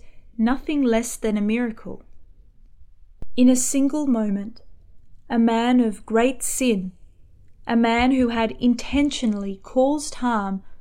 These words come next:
to so many for many years, saw his reflection and the person that he was. Abba Isidore, merely by his presence, shone the light of Christ.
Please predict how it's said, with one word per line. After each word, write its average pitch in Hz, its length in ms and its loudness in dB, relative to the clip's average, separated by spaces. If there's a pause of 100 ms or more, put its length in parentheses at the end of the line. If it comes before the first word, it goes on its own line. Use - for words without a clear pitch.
(100)
to 254 160 -2
so 262 380 2
many 208 480 0 (260)
for - 180 -2
many 247 360 6
years, 196 600 -4 (1000)
saw 269 420 2
his 247 300 -4
reflection 208 840 -6 (380)
and 220 160 2
the 220 60 0
person 254 580 4
that 202 120 -6
he 202 140 -8
was. 202 680 -6 (2250)
Abba 254 340 -2
Isidore, 214 560 -2 (680)
merely 311 440 4
by 262 260 0
his 226 220 -4
presence, 226 840 -4 (760)
shone 294 460 0
the 269 100 2
light 247 320 0
of - 140 -8
Christ. 233 720 -8